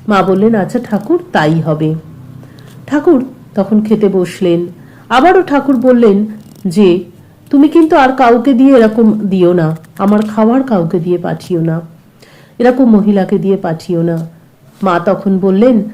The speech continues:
"আমাকে মা বলে ডাকলে আমি তাকে ফেরাতে পারবো না।" শ্রী শ্রী মা নিজেই মা বলে ডাকা শেখাচ্ছেন। শ্রী শ্রী মা তার সন্তানদের মা ডাক কিভাবে শেখাতেন, আমরা একটি ছোট্ট ঘটনায় শুনি।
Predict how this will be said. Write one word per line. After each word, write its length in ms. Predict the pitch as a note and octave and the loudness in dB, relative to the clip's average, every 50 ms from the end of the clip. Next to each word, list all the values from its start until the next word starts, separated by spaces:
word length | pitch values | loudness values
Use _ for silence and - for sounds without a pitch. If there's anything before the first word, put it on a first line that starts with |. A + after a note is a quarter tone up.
| - - - _ - | -18 -20 -16 _ -4
"আমাকে 300 | B3+ C4 C#4+ C#4 D4+ C#4+ | 0 0 0 2 0 0
মা 340 | A3 G3+ G3 F#3+ G3 A3 | 0 2 2 2 0 0
বলে 260 | A#3+ A#3 C#4 B3+ C4 A#3+ | 0 0 0 0 0 0
ডাকলে 580 | F3 G#3 G3 G3 G3 - A3+ A#3 A3 F3+ E3+ - - - _ _ _ - | 0 0 0 -2 -2 0 2 4 4 2 2 -2 -8 -16 _ _ _ -6
আমি 360 | G3 F3+ F3+ F3+ F3 E3+ E3+ F3 - - _ _ _ - | -4 -2 -2 -2 -2 -2 -4 -6 -10 -20 _ _ _ -6
তাকে 280 | F#3+ D3+ D#3 - E3+ | -6 -6 -4 -4 -4
ফেরাতে 440 | E3 - - E3 D3+ D#3 D#3 - E3+ | -4 -2 -4 -2 -2 -2 -4 -4 -6
পারবো 380 | E3 D#3+ D3 D3+ D#3 D3 D#3+ D#3 | -4 -4 -4 -4 -2 -2 -4 -2
না।" 240 | D3+ D3 D3 D3 D3 - - - - - - - - - - - - - | -2 -4 -4 -6 -10 -12 -16 -16 -16 -16 -16 -16 -16 -18 -20 -20 -20 -6
শ্রী 200 | - - G4 F#4+ | 0 2 4 4
শ্রী 140 | G4 G4+ G4+ | 4 4 4
মা 380 | E4+ D#4+ E4+ E4+ D#4 C4 C4+ | 4 4 2 2 0 0 2
নিজেই 580 | C#4 C4+ C#4+ D4+ D4 D4 E4+ F#4+ F#4 D4 C#4+ E4 - - - - - | 2 2 2 2 2 2 2 4 4 4 2 -2 -4 -10 -16 -8 -2
মা 280 | G#3+ A3 A3+ A#3+ C4 C#4+ | -2 0 0 0 0 0
বলে 260 | A#3+ B3+ A3 A3 G3 | 0 2 2 2 2
ডাকা 300 | E3+ E3+ D#3+ D#3 - F3+ | 2 0 -2 -2 -4 -6
শেখাচ্ছেন। 800 | E3+ - - E3+ - - F#3 E3+ F3+ - - - E3+ D#3 E3 E3+ F3 - - - - _ _ _ - _ - - _ _ - | -6 -6 -10 -10 -8 -8 -10 -10 -12 -8 -2 -2 0 0 0 -4 -6 -10 -16 -20 -20 _ _ _ -20 _ -20 -20 _ _ 0
শ্রী 160 | - F4 E4 | 2 2 2
শ্রী 140 | E4+ F#4 F4 | 4 4 4
মা 240 | C#4+ C#4 C4+ C4+ C#4 C#4 | 4 4 2 2 0 0
তার 140 | D4+ D4 C#4+ | 0 0 0
সন্তানদের 720 | - - - B3+ B3 B3 B3 D4+ D#4 D4 C4 A3 F#3 F3+ F#3+ G#3+ - - - - - - | -2 -2 -2 -2 0 0 0 0 0 2 2 2 2 0 0 -4 -8 -14 -20 -16 -8 -2
মা 240 | G#3 G#3+ G#3+ A#3 B3+ | 0 0 2 2 2
ডাক 200 | A#3+ C4+ C4+ B3+ C4 - | 0 0 -2 -2 -4 -6
কিভাবে 360 | - A#3 G#3 F#3+ G#3 G3 G3 | -4 -4 -4 -2 -2 -4 -4
শেখাতেন, 640 | G3 - - F3+ - - G3 E3 - E3 D#3 D#3+ E3 - - - _ _ - | -4 -4 -6 -6 -6 -6 -6 -4 -4 -2 -2 -4 -4 -8 -14 -20 _ _ -10
আমরা 200 | F#3+ F#3 F#3+ G3+ | -6 -4 -4 -4
একটি 180 | F#3+ F#3+ - - | -6 -6 -10 -14
ছোট্ট 280 | - - A#3+ A#3+ - A#3 | -10 -10 -8 -8 -6 -8
ঘটনায় 500 | G3+ F3+ F3+ D#3+ - E3+ D#3+ D#3 D#3 E3 | -6 -6 -6 -8 -6 -6 -6 -4 -4 -6
শুনি। 380 | E3 - - D3+ D3+ D#3 D#3+ | -8 -6 -6 -6 -4 -4 -6